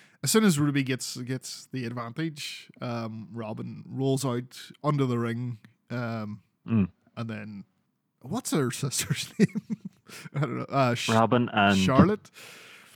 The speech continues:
Speaker 2: Aye.
Speaker 1: Uh, she comes out. Um, yeah, and I, I loved, uh, like, eventually she gets the, the, the no future, uh, and gets the pin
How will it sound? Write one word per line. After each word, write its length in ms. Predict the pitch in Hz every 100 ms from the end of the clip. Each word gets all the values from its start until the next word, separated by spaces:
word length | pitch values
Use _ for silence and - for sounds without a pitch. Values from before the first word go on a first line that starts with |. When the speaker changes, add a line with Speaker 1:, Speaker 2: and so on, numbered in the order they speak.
| _ _ _ _ -
Speaker 2:
Aye. 260 | 117 104 - _ _ _ _ - -
Speaker 1:
Uh, 580 | 123 127 127 127 120 120
she 240 | - 143
comes 280 | 131 131 117
out. 360 | 131 151 - - _ _ -
Um, 600 | 127 120 120 120 117 110 _ _ _ _ _ _ _ _ _ _ _ _ _ _ _ _ -
yeah, 300 | 143 127 127
and 120 | 143 143
I, 100 | 139
I 80 | 139
loved, 360 | 160 175 -
uh, 260 | 139 113 123 120 113 _ _ _ _ _
like, 80 | 131 127
eventually 680 | 123 123 135 123 117 113 98 -
she 200 | - -
gets 240 | 120 117 -
the, 540 | 127 120 117 113 110
the, 240 | - 113 110
the 120 | 110
no 160 | 117 117
future, 560 | - 123 - 123 117 123 -
uh, 240 | 113 113 107
and 160 | 117
gets 320 | 120 113 - -
the 120 | 123
pin 420 | 123 117 117 113